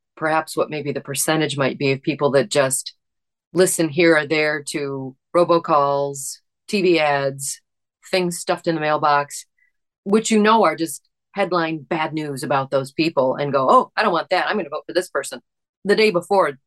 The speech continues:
of the, an election. And it is, it's so, so important to really find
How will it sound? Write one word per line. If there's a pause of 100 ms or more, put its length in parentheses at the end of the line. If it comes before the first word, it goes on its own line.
(140)
of
the,
an
election. (1200)
And (360)
it
is, (760)
it's
so,
so
important (380)
to
really (100)
find